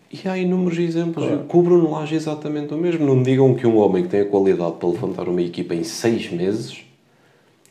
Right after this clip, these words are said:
Speaker 1: no ano seguinte perde tudo aquilo que sabia fazer. São os jogadores que deixam de correr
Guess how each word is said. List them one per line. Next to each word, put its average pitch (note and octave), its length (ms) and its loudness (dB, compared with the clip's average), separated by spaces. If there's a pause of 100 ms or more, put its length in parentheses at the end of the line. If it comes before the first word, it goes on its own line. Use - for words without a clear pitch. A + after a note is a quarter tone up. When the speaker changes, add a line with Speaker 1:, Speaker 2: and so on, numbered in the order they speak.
(140)
Speaker 1:
no F#2+ 260 0
ano G2 180 4
seguinte G2+ 520 -4
perde A2+ 420 -2
tudo A#2+ 240 -2
aquilo A#2+ 240 -4
que A#2 100 -10
sabia A#2+ 360 -6
fazer. C3+ 400 -6 (1500)
São F#3+ 320 0
os F#3 80 4
jogadores F3 420 0
que - 100 -20
deixam D#3 380 -8
de D3+ 120 -12
correr D#3 380 -4